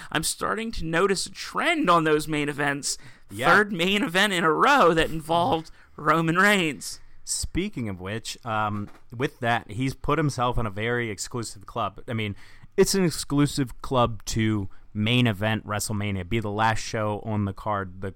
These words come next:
Speaker 2: the closeout show. But he has put himself in a club that's main evented it not once, not twice,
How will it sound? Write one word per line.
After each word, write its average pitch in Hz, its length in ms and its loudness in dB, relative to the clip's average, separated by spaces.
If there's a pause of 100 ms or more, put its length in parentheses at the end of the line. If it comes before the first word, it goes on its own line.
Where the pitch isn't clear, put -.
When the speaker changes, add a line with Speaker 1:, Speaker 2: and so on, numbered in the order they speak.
(100)
Speaker 2:
the 101 140 -12
closeout 113 720 -2
show. 104 340 -4 (720)
But 123 260 4 (560)
he 180 540 -4
has 131 260 -2
put 151 200 2
himself 131 460 2
in 113 140 -4
a 110 60 -4
club 120 520 -2
that's 107 300 -4
main 123 200 4
evented 117 360 2
it 110 220 -4 (380)
not 110 220 4
once, 127 580 4
not 117 320 0
twice, 110 520 2